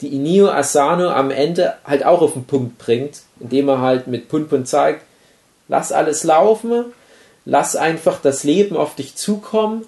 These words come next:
werde zu Seeschaum, der vom Winde verweht wird, aber sei glücklich damit.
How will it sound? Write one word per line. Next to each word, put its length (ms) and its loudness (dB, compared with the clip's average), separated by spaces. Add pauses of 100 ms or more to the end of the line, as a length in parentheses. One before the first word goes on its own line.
(200)
werde 420 2
zu 160 -6
Seeschaum, 880 0
der 140 2
vom 200 -4
Winde 240 0
verweht 540 0
wird, 360 2
aber 200 2
sei 160 4
glücklich 500 -2
damit. 340 0